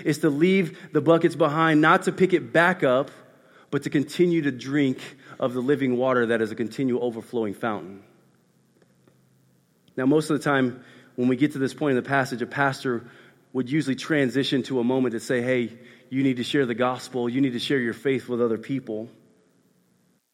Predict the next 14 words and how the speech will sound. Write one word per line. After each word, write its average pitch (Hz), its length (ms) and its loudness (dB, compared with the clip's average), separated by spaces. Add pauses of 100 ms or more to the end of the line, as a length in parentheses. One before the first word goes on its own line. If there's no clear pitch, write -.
(340)
But 139 100 2
I'm 143 100 2
convinced 170 380 4
that 175 100 8
if 180 180 4
you 180 100 0
knew 196 300 4
how 196 180 4
much 185 440 4 (200)
we 202 380 4
are 185 300 4
the 170 120 4
Samaritan 170 800 4
woman, 165 680 6